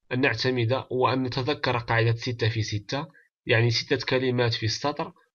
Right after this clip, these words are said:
وستة أسطر في الشريحة، في الديابوراما الواحدة. ثم عند ختام الدرس يمكن أن نحوله إلى فيديو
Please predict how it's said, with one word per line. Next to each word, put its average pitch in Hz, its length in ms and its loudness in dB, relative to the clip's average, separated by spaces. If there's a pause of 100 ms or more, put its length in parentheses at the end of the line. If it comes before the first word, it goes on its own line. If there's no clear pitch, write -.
(120)
وستة 120 400 0 (140)
أسطر 170 400 0 (240)
في 156 440 0 (300)
الشريحة، 117 640 2 (120)
في - 300 -6
الديابوراما 120 640 2
الواحدة. 113 560 -2 (4000)
ثم 151 320 2 (480)
عند 127 200 2
ختام 131 640 -2 (140)
الدرس 120 600 -2
يمكن 135 440 0
أن 123 80 2
نحوله 120 540 4
إلى 110 300 2
فيديو 143 560 0